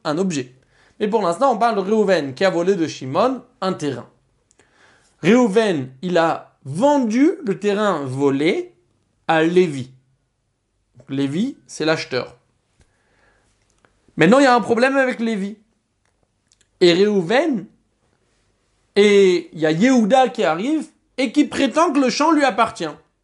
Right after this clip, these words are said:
Il prétend, il arrive contre Lévi, l'acheteur, et lui dit, « Le champ, il m'appartient. » Maintenant, est-ce que Shimon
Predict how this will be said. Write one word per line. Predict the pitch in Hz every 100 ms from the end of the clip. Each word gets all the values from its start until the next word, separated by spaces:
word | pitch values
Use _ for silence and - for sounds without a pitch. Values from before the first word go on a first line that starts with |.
| _ _ _ _ _ _ _
Il | 156
prétend, | 127 156 214 269 233 - _ _ _ _ _
il | 165 156
arrive | 170 208
contre | - 233 196 185
Lévi, | 156 151 175
l'acheteur, | 139 131 - 262 302 220
et |
lui | 156
dit, « | 156 262
Le | 202
champ, | - 226
il | 240 190
m'appartient. » | 190 190 170 - - - _ _ _ _ _ - -
Maintenant, | - 233 277
est-ce | 269 -
que | 330
Shimon | - - 262 240 277 285 175